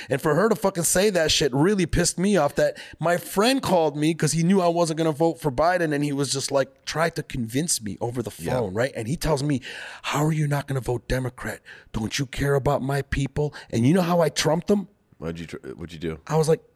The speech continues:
Speaker 1: "Every time you vote for someone, they're blowing up my people.
Speaker 2: There you go, dude.
Speaker 1: Don't you care about my people?"
Speaker 2: Yeah,
Speaker 1: And that
Speaker 2: interesting.
Speaker 1: ended the fucking conversation.
Speaker 2: He, what, he didn't say anything in response?
Speaker 1: Fuck, what's he gonna say?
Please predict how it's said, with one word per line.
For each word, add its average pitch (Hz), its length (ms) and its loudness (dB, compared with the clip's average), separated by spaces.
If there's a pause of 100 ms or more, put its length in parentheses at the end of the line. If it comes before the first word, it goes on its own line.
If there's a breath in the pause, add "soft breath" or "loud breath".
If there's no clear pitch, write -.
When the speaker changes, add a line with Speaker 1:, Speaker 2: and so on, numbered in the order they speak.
Speaker 1:
"Every 165 260 2
time 156 280 0
you 156 100 2
vote 147 260 2
for 139 140 0
someone, 131 400 0
they're 135 100 4
blowing 135 480 2
up 135 160 -2
my 151 280 -2 (100)
people. 82 440 -8
Speaker 2:
There 98 140 2
you 113 120 4
go, 156 220 10
dude. 135 200 8
Speaker 1:
Don't 156 160 6
you 147 80 4
care 147 260 4
about 135 340 2
my 98 460 -6
people?" 139 640 -6
Speaker 2:
Yeah, 90 160 0
Speaker 1:
And 82 160 -4 (160)
that 254 100 6
Speaker 2:
interesting. 170 120 0
Speaker 1:
ended 214 340 6
the 165 80 2
fucking 170 340 -2
conversation. 135 800 0 (140)
Speaker 2:
He, 107 160 2
what, 120 200 0
he 123 140 4
didn't 127 140 2
say 107 100 2
anything 110 240 0
in 117 60 -2
response? 110 340 -2
Speaker 1:
Fuck, 294 240 4
what's 302 260 6
he 269 60 2
gonna 302 220 4
say? 330 500 6